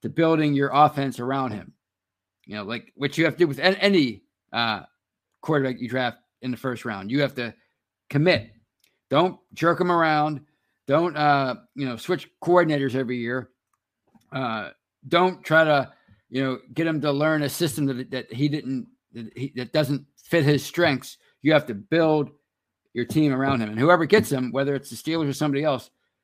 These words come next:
I, I, I would love to see them totally commit to him because I think, you know, he could be a special talent, you know. So I'm really starting to fall for that guy.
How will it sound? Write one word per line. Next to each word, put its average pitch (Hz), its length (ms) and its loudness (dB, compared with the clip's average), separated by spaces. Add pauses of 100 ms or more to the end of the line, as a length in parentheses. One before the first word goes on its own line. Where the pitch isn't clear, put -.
(360)
I, 131 100 2
I, 127 180 0
I 131 160 -2
would 127 160 -4
love 143 240 4
to 135 60 -4
see 143 480 -2 (160)
them 135 360 -6
totally 151 300 0
commit 139 340 -2
to 113 80 -4
him 107 160 -6
because 113 160 -8
I 135 80 0
think, 135 320 -4
you 123 100 -6
know, 113 60 -4
he 139 120 0
could 139 160 -4
be 131 360 -4 (100)
a 82 60 -14
special 131 360 -6
talent, 110 360 -6 (720)
you 95 120 -12
know. 85 200 -16 (320)
So 113 360 -6 (320)
I'm 123 100 -2
really 151 140 2
starting 143 220 -2
to - 60 -12
fall 143 200 4
for 131 120 -8
that 117 180 -4
guy. 110 320 -4